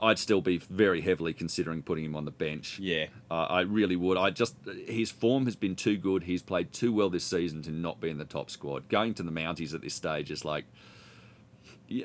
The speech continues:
Speaker 1: I don't know where we fit him. I don't know who goes out, and it's horrible that someone has to get scared. I mean, it's a coach's dream, but gee, I feel sorry for him. He's been fantastic.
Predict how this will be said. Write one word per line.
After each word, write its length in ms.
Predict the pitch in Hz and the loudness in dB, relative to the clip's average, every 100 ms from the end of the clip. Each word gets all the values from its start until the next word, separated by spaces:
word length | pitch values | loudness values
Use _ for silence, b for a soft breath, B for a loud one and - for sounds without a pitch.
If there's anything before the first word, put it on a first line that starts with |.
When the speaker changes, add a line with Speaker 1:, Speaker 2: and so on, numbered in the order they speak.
| 127 | 4
Speaker 1:
I 100 | 135 | 8
don't 220 | 147 151 | 8 6
know 120 | 120 | 6
where 280 | 113 107 110 | 6 8 8
we 120 | 107 | 6
fit 300 | 92 - 98 | 2 -2 2
him. 140 | 139 120 | 2 4
I 80 | 98 | 4
don't 140 | 90 | 2
know 140 | 98 | 0
who 220 | 87 107 101 | 0 2 2
goes 380 | 92 87 85 - | 2 0 0 -4
out, 300 | 92 82 - | -4 -4 -4
and 120 | 87 | -6
it's 100 | 85 - | -6 0
horrible 340 | 107 101 92 | 2 2 0
that 60 | - | -2
someone 260 | 85 78 | -6 -6
has 260 | 73 87 90 | -6 -6 -4
to 80 | 92 | -4
get 140 | 85 | -4
scared. 200 | - 98 | -2 -4
I 40 | 98 | -2
mean, 140 | 101 | -4
it's 80 | - | -4
a 60 | 104 | -4
coach's 460 | 131 104 87 73 | -2 -2 -2 -8
dream, 360 | - 92 92 82 | -4 -4 -2 -6
but 100 | - | -6
gee, 180 | 98 95 | -4 -4
I 80 | |
feel 180 | 73 85 | -4 -6
sorry 300 | - 87 87 | -4 -2 -2
for 120 | - 80 | -2 -4
him. 100 | 80 | -6
He's 100 | - | -8
been 160 | 76 | -10
fantastic. 640 | - 78 - 85 - 78 | -8 -8 -4 -4 -2 -2